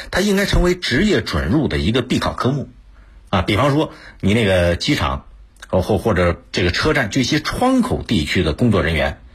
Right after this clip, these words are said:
你要想在这窗口地区从事这个工作，你必须要掌握A E D的使用方式，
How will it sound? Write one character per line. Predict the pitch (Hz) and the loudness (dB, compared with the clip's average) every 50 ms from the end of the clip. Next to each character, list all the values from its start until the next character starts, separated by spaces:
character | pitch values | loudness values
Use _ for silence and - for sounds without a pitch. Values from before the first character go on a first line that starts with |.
| - - - - - - - | -20 -20 -20 -20 -20 -10 -4
你 | - 95 | -2 0
要 | 110 143 143 117 | 2 2 2 0
想 | - - 76 78 78 | 0 -2 -4 -4 -2
在 | - 104 | 0 0
这 | 90 90 87 | 0 0 0
窗 | - 107 101 | 0 0 0
口 | 92 | 2
地 | 85 90 87 | 2 2 2
区 | 90 95 95 - - - | 2 2 0 -2 -6 -10
从 | - - 101 101 | -4 -2 0 2
事 | 113 98 | 2 2
这 | |
个 | 87 | 2
工 | - 104 98 | 2 0 0
作， | 90 - | 0 0
你 | - 85 82 98 | 0 0 0 0
必 | 101 - - 196 156 113 87 78 | 0 0 0 0 2 2 0 0
须 | - - 120 120 120 | 0 0 2 2 2
要 | 117 92 78 73 69 | 2 2 0 -2 -6
掌 | - - 78 71 71 73 | -4 -4 -2 -2 -2 0
握 | 87 101 95 73 - - - - - - - - - | 0 2 0 0 -2 -6 -20 -20 -20 -20 -20 -16 -8
A | - - 110 | -4 -2 0
E | 101 92 87 | 0 0 2
D | 101 98 | 0 0
的 | 78 78 76 - - - - - | 0 -2 -4 -6 -10 -20 -18 -12
使 | - - - 90 | -6 -4 -2 0
用 | 82 85 | 0 0
方 | - 92 90 82 | 0 0 0 0
式， | - - | -2 -4